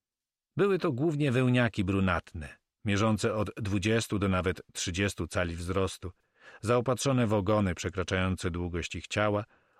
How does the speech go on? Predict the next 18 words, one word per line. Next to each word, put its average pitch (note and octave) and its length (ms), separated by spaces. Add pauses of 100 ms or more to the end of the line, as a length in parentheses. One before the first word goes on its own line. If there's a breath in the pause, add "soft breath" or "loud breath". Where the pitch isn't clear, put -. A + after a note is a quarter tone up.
(100)
o C3+ 100
puszystej F#2+ 580
sierści, F#2+ 600 (340)
brunatnej G2 720
na E2+ 120
grzbiecie F2+ 580
i E2+ 60
szarej F#2 380
na F2+ 120
podbrzuszu F#2 640 (400 loud breath)
i G2+ 100
z - 240
czymś B3+ 400
w A#2+ 120
rodzaju A2+ 540
grzywy F#2+ 480
na F#2 160
ramionach. D#2+ 720